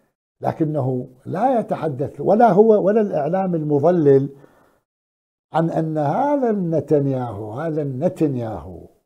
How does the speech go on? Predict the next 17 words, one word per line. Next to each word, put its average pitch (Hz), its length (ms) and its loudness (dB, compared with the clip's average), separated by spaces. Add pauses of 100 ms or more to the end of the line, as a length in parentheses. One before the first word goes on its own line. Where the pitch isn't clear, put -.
(220)
وهذه 185 440 2
الدولة 175 720 2
اللقيطة 160 840 -2 (920)
اغتصبوا 196 1040 -2
أرض 202 240 2
فلسطين. 147 720 0
يعني 127 220 -6
واحد 190 320 2
يجي 208 180 0
يسرق 208 360 -2
بيتك 220 680 4 (1200)
ويقعد 214 420 8
ببيتك، 214 760 8 (300)
وأنت 214 260 4
تقول: 208 320 10
"أنا 240 540 8
أريد 196 560 6